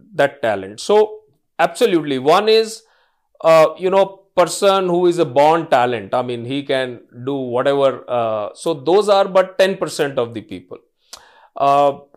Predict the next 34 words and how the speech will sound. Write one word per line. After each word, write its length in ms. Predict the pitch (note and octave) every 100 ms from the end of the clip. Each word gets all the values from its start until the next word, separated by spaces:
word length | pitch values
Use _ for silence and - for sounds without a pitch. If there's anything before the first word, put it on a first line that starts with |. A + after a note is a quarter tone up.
| -
ten, 200 | G#3+ A3
fifteen 440 | A3 G3+ A3+ G#3+
percent 420 | G3+ F3+ G3+ F#3+ F#3+
of 100 | F3+
the 80 |
people, 460 | F#3 F3+ F3 F#3 F3
whatever 480 | D3 D3 F#3 G3 G3
you 200 | G3 F#3
do, 180 | F#3 F#3
they 180 | D#3+
will 160 | D#3 D3+
not 240 | C#3+ C#3+
be 80 | C#3
able 220 | B2+ A#2+
to 120 | A2+ A2
perform. 580 | G#2 G2 F#2+ F2 G2
But 260 | B2 G#3+ -
there 140 | G3+
is 220 | A3+ G3 G3+
a 200 | F3 C3 _ _ _ _
majority, 840 | B2+ B2 B2 C3+ F3 G3 G#3 F#3 D#3+
sixty, 500 | - - E3 - F#3
seventy 380 | E3 D3 D3
percent, 600 | D3 C#3+ - D#3+ A#2+ G2 - _ _ - - _
who 260 | - A#3 A#3+
are 280 | A3+ A#3 -
ordinary 540 | - E3+ G#3+ A#3+ A#3 G#3+
people, 500 | F3+ D#3+ D#3 D3 C#3+
but 320 | D3 E3+ C#3+
they 160 | D#3+ G3
can 260 | G#3 G3+
do 160 | F#3 G3+
extraordinary 840 | F3+ E3+ - G#3+ F#3 E3 D#3 D#3 C3+
outcomes, 640 | A#2 - F2 - -